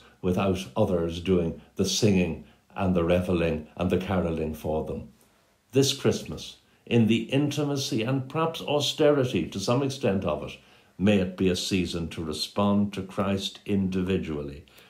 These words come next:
like the socially distanced cribs figures, and not depending on others, apart from the angels,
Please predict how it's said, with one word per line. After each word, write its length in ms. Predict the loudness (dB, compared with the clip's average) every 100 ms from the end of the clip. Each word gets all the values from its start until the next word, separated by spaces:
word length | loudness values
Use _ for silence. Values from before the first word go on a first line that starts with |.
| _
like 280 | 0 0 -2
the 80 | -8
socially 720 | 2 4 4 2 0 2 0
distanced 840 | 2 0 0 -2 -2 -2 -4 -12
cribs 380 | -6 -6 -4 -8
figures, 540 | -10 -8 -10 -10 -14 -18 _ -20 _ -6
and 220 | -2 0
not 340 | 0 -2 -8 -18 -20 _ -12
depending 600 | -10 -4 -2 0 -2 -2
on 200 | 0 2
others, 500 | 2 0 -4 -8 -14 _ _ -18
apart 420 | -14 -4 -2 -2
from 180 | 0 2
the 180 | 4 2
angels, 640 | 2 2 0 -6 -14 -18